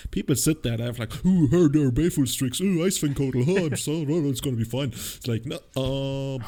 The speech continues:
Speaker 2: bam. Or even like with Maverick when you have Script Ranger and you're like, "Oh, this is gonna be fine. I have Script Ranger, I have Mother, what can you ever, oh, never mind." <laughs>
Speaker 1: But I think
Speaker 2: So,
Speaker 1: it, it, it
Speaker 2: yeah, I'm
Speaker 1: induces
Speaker 2: actually
Speaker 1: more rage
Speaker 2: really
Speaker 1: from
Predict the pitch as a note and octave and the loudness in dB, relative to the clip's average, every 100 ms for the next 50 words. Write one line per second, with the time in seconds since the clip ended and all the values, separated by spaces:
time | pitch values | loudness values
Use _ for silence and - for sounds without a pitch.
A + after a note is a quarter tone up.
0 | - A2 G2 D#2+ F#2+ - B2 D#3+ C3 G#2+ | -4 -2 -2 -4 -6 -4 -2 -2 -2 -4
1 | - - A2+ A#2 A2+ A#2 A#2 A2 G#2+ - | -6 -8 -6 -4 -4 -6 -6 -6 -6 -8
2 | - G#2 A2 A2+ A2+ A2 G#2+ G#2+ G#2 C3 | -8 -6 -6 -4 -4 -4 -6 -8 -6 -6
3 | A2+ G#2 - F#2+ F#2+ - G2 F#2+ - - | -6 -8 -8 -10 -8 -8 -6 -6 -8 -6
4 | A#2 A#2 A2+ G2+ F#2 - G#2 G2+ G#2+ G2 | -4 -4 -4 -4 -6 -6 -6 -6 -6 -8
5 | - F#2 F2+ - A2+ G2+ G2+ - G#2+ G#2 | -8 -8 -8 -8 -6 -6 -8 -8 -8 -8
6 | G#2 G2+ F#2+ F#2 - - - _ - - | -8 -8 -8 -10 -12 -14 -16 _ -12 -8
7 | - - A#2+ - - - - - - D3+ | -8 -8 -12 -10 -6 -4 -4 -6 -4 -2
8 | D3 - C#3 C3+ C3+ - - F#3 F#3 F#3 | 0 0 0 -2 -6 -8 -4 -2 2 2
9 | F#3+ - E3 E3+ D#3 D3+ D#3 D#3 | 2 0 -2 0 2 0 0 -2